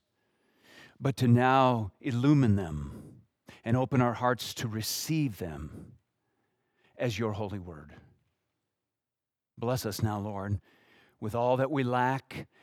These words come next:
to obey your will and to be filled up to all the fullness of God. Bless us with that which we need of you. In Jesus' glorious name I pray. Amen. Behold,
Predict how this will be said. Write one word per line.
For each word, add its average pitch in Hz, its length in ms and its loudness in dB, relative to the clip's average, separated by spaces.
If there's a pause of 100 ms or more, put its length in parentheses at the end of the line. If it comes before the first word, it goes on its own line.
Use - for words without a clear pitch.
(140)
to 127 180 -4
obey 117 220 0
your 135 200 0
will 117 400 0
and 117 200 -2
to 123 60 -4
be 120 120 -4
filled 151 320 2
up 151 140 4
to 139 140 -2
all 147 200 8
the 156 100 4
fullness 151 380 0
of 123 100 -8
God. 107 300 0
Bless 120 320 -2
us - 300 -6 (500)
with 110 160 -8
that 107 200 -6
which 110 320 -10
we 104 240 -6
need 104 460 -2
of 98 240 -6
you. 87 240 -10
In 90 180 -4
Jesus' 87 480 -10
glorious 90 520 -12
name 87 180 -8
I 92 80 -10
pray. - 380 -18 (680)
Amen. - 460 -14 (800)
Behold, 113 760 0